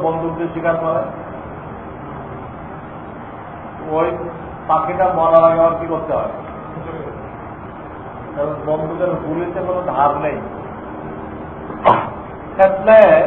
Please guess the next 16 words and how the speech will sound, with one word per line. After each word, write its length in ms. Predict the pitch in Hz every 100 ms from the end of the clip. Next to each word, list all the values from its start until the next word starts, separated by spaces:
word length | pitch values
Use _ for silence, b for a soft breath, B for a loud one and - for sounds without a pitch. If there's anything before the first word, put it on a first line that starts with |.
| - - - - - - -
ধাক্কাতে 520 | 156 180 202 202 202
মরে, 300 | 185 131 - - - - - - - - - 78 78 78 - 78 - 78 78 - - - -
ধাক্কাতে 500 | 135 151 - 196 190
মরার 360 | - 196 196 196
দরুন 320 | 202 202 170 151 - - - - - - - - - - -
ওই 100 | 160
প্রবাহিত 580 | - 175 175 180 185 180
রক্ত 320 | 180 170 - 185
বের 160 | 165 156 131
হয়, 180 | 131 - - - - - - - - - - - - - - - - - - - - -
যাতে 220 | 147 160 151
জবাই 260 | 151 156 175
না 100 | 175 175
করলে 260 | 180 185 202
খাওয়া 180 | 156 143
যাবে। 280 | - - -